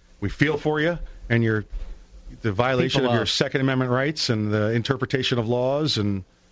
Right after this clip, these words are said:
Speaker 1: and, uh, you know, that's from, uh, from north to south in your state there. So hang on, fight the good fight. Uh, this out of San Diego this past week. Uh, San Diego Union Tribune reported,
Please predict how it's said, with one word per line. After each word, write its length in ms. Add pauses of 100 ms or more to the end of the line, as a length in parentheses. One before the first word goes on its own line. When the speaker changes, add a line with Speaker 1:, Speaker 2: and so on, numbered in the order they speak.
(360)
Speaker 1:
and, 220
uh, 140
you 140
know, 120
that's 140
from, 220
uh, 260 (640)
from 100
north 220
to 80
south 320
in 80
your 80
state 260
there. 160
So 320 (400)
hang 240
on, 300
fight 260
the 60
good 180
fight. 300 (920)
Uh, 100
this 160
out 100
of 60
San 200
Diego 400
this 240
past 320
week. 380
Uh, 240
San 180
Diego 320
Union 500
Tribune 600
reported, 540